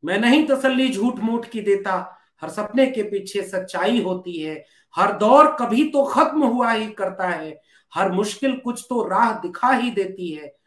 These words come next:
अब तक चलकर आए हैं इतने लाख वर्ष, तो आगे भी चल करके ही हम जाएंगे, आएंगे उजले दिन, जरूर आएंगे।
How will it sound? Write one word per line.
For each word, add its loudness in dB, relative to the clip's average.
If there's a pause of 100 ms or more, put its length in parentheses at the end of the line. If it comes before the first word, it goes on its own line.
(320)
अब 2
तक 0
चलकर 0
आए 0
हैं 2
इतने -6
लाख 2
वर्ष, -2 (640)
तो -14
आगे 2
भी -2
चल -6
करके -6
ही -8
हम -8
जाएंगे, -10 (420)
आएंगे -2 (260)
उजले 0
दिन, -6 (260)
जरूर 4
आएंगे। 0